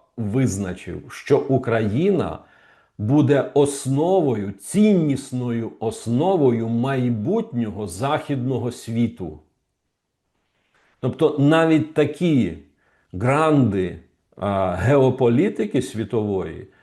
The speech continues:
зрозуміли роль, яку Україна буде визначати в майбутньому західного світу. Наступне питання. Які цінності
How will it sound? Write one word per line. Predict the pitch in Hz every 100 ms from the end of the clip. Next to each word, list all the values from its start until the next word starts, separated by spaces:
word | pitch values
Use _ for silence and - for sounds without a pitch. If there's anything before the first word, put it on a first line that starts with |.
| -
зрозуміли | 92 123 120 120 127 156 160 139
роль, | 117 117 117 127 196 - _ _ -
яку | 117 123 147
Україна | 151 143 131 120 123 117 151 170 117
буде | 95 110 139 123 110 92 _ _ _ -
визначати | 117 123 107 127 123 - 135 156 156
в | 131
майбутньому | 127 123 120 101 110 123 - 139 143 151
західного | 92 113 117 - 110 120 113 113
світу. | - 104 104 92 78 85 _ _ _ _ _ _ _ _ _ _ _ _ _ _ _ _ _ _ _ _
Наступне | 113 156 - 190 131 117
питання. | 98 - 85 80 80 - _ -
Які | 92 135 135 247
цінності | 247 - 151 139 131 135 131 - 147